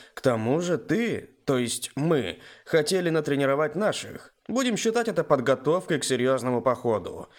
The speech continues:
Третий уровень, на два меньше, чем данж, в котором ты был. Лежи, я буду командовать». Я смирился с тем,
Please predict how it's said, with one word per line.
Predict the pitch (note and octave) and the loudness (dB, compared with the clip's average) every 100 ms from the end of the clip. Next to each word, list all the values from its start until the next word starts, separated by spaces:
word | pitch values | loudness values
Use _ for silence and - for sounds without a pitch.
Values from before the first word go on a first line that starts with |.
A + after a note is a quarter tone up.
| - - - | -20 -18 0
Третий | D3+ D#3+ D#3+ D#3+ | 2 2 0 0
уровень, | F#3 F#3 B2 F2+ - - - - | 2 2 0 -2 -8 -16 -20 -10
на | G2 C3 | 0 2
два | D3 D3+ D3 | 2 4 2
меньше, | G#2+ A#2+ B2+ - | 2 0 0 -2
чем | A#2+ - A2+ G#2 | -2 0 0 2
данж, | B2+ C#3 C3+ | 2 2 -2
в | - | -2
котором | A#2 A2+ A2 A2+ | 0 2 0 0
ты | G#2+ D3+ | -2 -2
был. | G#2+ F2+ - - - - - | -2 -4 -6 -14 -18 -20 -6
Лежи, | G3 G#3+ B2+ G2+ D#2+ - | 0 0 0 -2 -2 -4
я | F#3 F3+ | 0 0
буду | G2 F#2+ F2+ | 0 -4 0
командовать». | B2 G#2+ F#2 E2 D#2+ - - - - - _ _ | 0 2 -2 -2 -6 -8 -10 -12 -18 -20 _ _
Я | - A3 | -2 0
смирился | - D3+ D3+ C3 G#2 - E2+ | 0 0 0 2 0 -2 -4
с | D#2 | -4
тем, | - C3+ B2+ F#2+ | -2 0 0 -2